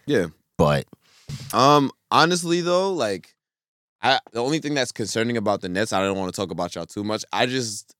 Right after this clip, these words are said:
Speaker 1: am curious. Y'all, y'all kinda gotta just figure it out as y'all go in terms
Speaker 2: Mm-hmm.
Speaker 1: of, like, uh, what you call it, having everybody play together. That's, like, my only thing, like, from the outside looking in. But then again, superstars usually figure it out.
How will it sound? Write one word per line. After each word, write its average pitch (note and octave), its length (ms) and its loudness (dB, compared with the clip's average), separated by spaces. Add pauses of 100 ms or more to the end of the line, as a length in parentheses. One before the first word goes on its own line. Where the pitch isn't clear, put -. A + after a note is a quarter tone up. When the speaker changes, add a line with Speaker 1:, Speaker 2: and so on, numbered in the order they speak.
(120)
Speaker 1:
am A2 600 0
curious. C#3+ 500 2
Y'all, B2 120 6
y'all A#2+ 180 2
kinda D3 240 6
gotta B2 220 6
just G#2 240 -2
figure B2+ 300 4
it A#2 100 6
out A#2+ 220 8
as G#2 180 2
y'all G2 160 2
go G#2+ 380 2 (160)
in G#2+ 120 -4
terms A#2+ 260 2
Speaker 2:
Mm-hmm. - 80 -2
Speaker 1:
of, G2+ 100 -4
like, G#2 320 2
uh, F#2 400 2 (680)
what A#2 100 -12
you A#2 40 -10
call A2 160 -2
it, - 140 -6
having A#2 300 4
everybody A2+ 320 4
play A2+ 240 2
together. G#2+ 500 4 (280)
That's, B2 180 4
like, C3+ 140 4
my A#2+ 100 2
only A#2+ 280 2
thing, A#2+ 260 2
like, G2 200 0
from A2 140 -4
the G2+ 140 0
outside A2 280 4
looking G#2 280 0
in. A#2+ 180 2
But G2 140 -2
then A2 180 2
again, A#2 480 2
superstars A#2 480 4
usually G2 240 -2
figure F#2+ 300 0
it F2+ 40 2
out. G2 220 2